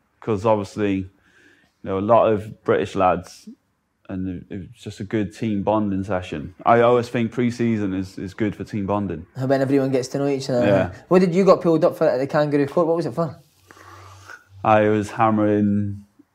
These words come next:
Speaker 1: Lenny's gear. I, I got a feeling he had some tight D and G top on, and, and he just looked horrendous, and I just hammered him straight away.
Speaker 2: <laughs>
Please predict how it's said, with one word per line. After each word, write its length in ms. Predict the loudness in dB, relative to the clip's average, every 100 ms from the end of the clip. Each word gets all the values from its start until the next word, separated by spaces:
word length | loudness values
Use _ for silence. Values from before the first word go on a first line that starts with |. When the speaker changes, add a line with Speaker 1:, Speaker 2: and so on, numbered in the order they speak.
| _ _ _ _
Speaker 1:
Lenny's 400 | 0 0 0 -2
gear. 320 | 2 2 2 -2 -8 -10 -10
I, 40 | 0 0 2
I 40 | 0
got 120 | 0
a 20 |
feeling 320 | 2 2 4
he 60 | 2
had 140 | -2
some 200 | -2 -4 -4
tight 440 | -10 -4 0 0 -2 -8
D 200 | -2 0
and 140 | 0 0
G 260 | 2 0
top 320 | 0 0 0 0
on, 380 | -4 -4 -6 -6
and, 180 | -8 -8 -14
and 160 | -8 0 0 0 -10 -16 -20 -20 -20 -20
he 60 | -10
just 200 | -8 -6
looked 160 | -6
horrendous, 680 | -4 0 4 4 4 2 0
and 80 | -2
I 40 |
just 180 | -2 -4
hammered 340 | -2 0 0 -2
him 120 | -4
straight 260 | -2 -2
away. 300 | 0 -2 -4 -4
Speaker 2:
<laughs> 300 | -4 -4